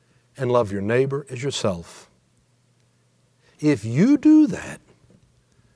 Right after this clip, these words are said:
you'll be okay." A new plumb line, a new foundational principle.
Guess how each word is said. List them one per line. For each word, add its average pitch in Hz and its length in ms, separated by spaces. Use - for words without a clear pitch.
you'll 120 180
be 110 200
okay." 101 440
A 120 60
new 180 160
plumb 156 340
line, - 420
a 120 80
new 185 180
foundational 185 800
principle. - 720